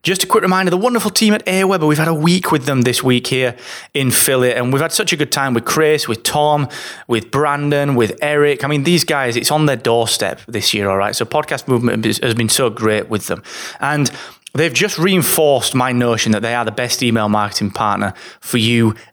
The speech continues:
and your business because they give a shit, all right? They care. They want to be involved in your growth, okay? So please go and check out all their courses. They're actually giving you a twenty percent discount on an annual plan as well, just for listening to the show.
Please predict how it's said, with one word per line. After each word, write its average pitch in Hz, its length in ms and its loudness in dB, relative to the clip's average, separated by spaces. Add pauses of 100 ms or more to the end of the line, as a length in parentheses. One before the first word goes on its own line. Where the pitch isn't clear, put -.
and 107 180 -2
your 104 140 0
business 98 340 -4
because 123 240 -4
they 143 160 -4
give 139 320 -4
a 139 60 -2
shit, - 420 -2
all 107 140 -2
right? 127 160 -2
They 147 80 -2
care. 135 580 -2 (320)
They 127 80 0
want 143 380 2
to 160 60 0
be 151 120 2
involved 135 460 2
in 123 80 2
your 113 160 0
growth, 113 500 0
okay? 113 320 -2
So 117 140 -2
please 160 340 2
go 139 140 0
and 170 100 -2
check 208 220 -2
out 202 100 2
all 180 180 2
their 170 80 0
courses. 117 520 0 (280)
They're 147 120 -2
actually 185 200 0
giving 175 200 2
you 139 100 4
a 120 40 0
twenty 151 320 -6
percent 110 280 -4
discount 117 380 0
on 104 40 0
an 101 60 -2
annual 110 320 0
plan 98 240 -2
as 92 80 -4
well, 104 140 0
just 101 220 -2
for 113 40 0
listening 104 300 0
to - 100 -4
the 98 80 0
show. 101 300 0